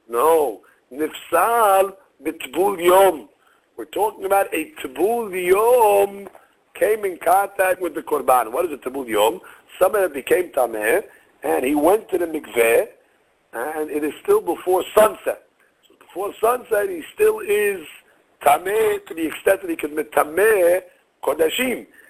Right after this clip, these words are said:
and therefore, uh, that's the reason. Meaning, this a case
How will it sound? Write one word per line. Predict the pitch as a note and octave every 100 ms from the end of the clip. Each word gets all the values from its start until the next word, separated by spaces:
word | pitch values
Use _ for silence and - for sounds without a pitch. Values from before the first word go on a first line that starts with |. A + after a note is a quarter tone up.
| -
and | C#3+ -
therefore, | A3+ A#3 - G#3+ A#3+ G#3+ - - _ _ _ _ _ _ _ _ _ _ - -
uh, | D#3 D3
that's | A#3+ - - - _ _ -
the | E3+
reason. | E3 C3+ C3
Meaning, | F#3+ A3 F#3+
this | F#3 B3 - - - - _ -
a |
case | - G3+ -